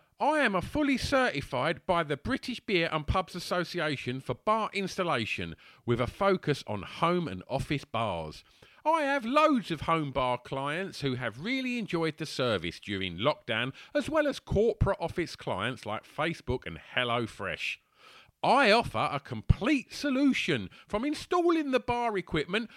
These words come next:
right the way through to keg supply. I also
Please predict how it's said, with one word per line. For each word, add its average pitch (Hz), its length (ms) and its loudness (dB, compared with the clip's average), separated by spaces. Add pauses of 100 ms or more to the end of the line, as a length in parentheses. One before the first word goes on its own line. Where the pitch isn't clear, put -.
(160)
right 247 340 2
the 240 80 0
way 233 340 0 (200)
through 208 280 0
to - 140 -2
keg - 380 -2
supply. 95 500 -2 (380)
I 440 260 6
also 240 580 4